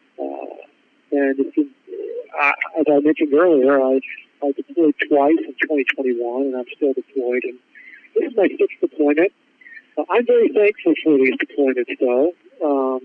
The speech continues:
these deployments give me confidence that the gospel is going forth, that God is being glorified, that lives are being changed. If it wasn't for the deployments, I wouldn't still be a chaplain. So this is the heartbeat of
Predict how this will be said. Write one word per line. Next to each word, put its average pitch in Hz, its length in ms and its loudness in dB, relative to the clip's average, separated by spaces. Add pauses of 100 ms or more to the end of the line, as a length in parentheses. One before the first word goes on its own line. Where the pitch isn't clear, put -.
(120)
these 160 180 4
deployments 156 520 0
give 156 120 2
me 143 80 2
confidence 139 640 -2 (100)
that 131 140 -4
the 135 60 -6
gospel 135 460 -2
is 120 120 -4
going 120 200 -6 (100)
forth, 131 380 2
that 117 120 -12 (100)
God 131 220 0
is 127 100 0
being 127 240 -6
glorified, 143 680 2
that 127 140 -8
lives 139 340 0
are 151 100 2
being 131 260 -2
changed. 143 640 -2 (600)
If - 120 -8
it - 80 -2
wasn't 170 340 4
for 180 100 2
the 170 100 2
deployments, 165 840 0 (120)
I 160 100 4
wouldn't 180 360 2
still 160 200 4
be 139 140 4
a 131 40 -2
chaplain. 135 500 -2 (1200)
So 151 320 4 (380)
this 165 160 2
is - 120 0
the - 140 0
heartbeat 156 360 4
of 139 80 4